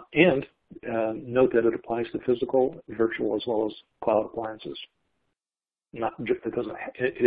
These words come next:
isn't simply physical appliances. So what are we doing here?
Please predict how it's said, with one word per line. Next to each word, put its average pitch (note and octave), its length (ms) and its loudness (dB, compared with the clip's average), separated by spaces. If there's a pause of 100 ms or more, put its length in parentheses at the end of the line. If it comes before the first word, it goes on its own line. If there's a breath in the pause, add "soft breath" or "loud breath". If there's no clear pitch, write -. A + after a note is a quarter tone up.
isn't A#2 220 -2
simply A2+ 240 -4
physical A2+ 440 -6
appliances. - 400 -16 (3000 loud breath)
So C#3 80 4
what D3+ 100 10
are D#3 40 10
we D#3 60 12
doing E3 200 8
here? E3 280 -2